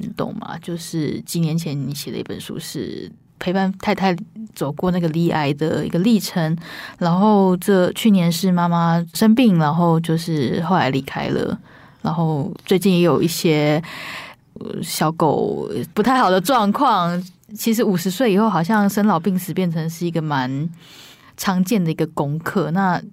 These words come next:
从这些功课当中有没有一些领悟或者是学习？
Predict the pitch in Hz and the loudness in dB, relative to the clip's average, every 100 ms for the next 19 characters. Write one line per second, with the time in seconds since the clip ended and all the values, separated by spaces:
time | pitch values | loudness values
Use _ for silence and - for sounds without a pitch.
0 | _ - 180 175 180 196 202 175 170 160 | _ -12 -6 -4 -2 -2 0 0 0 -2
1 | 160 170 156 151 156 127 131 - - - | -2 -4 -4 -6 -6 -6 -8 -12 -20 -10
2 | - 165 165 165 165 170 156 - 151 156 | -2 2 2 2 2 0 0 -2 -4 -2
3 | 160 - 156 - 160 - - 165 - - | -2 -4 -8 -8 -8 -8 -10 -10 -10 -12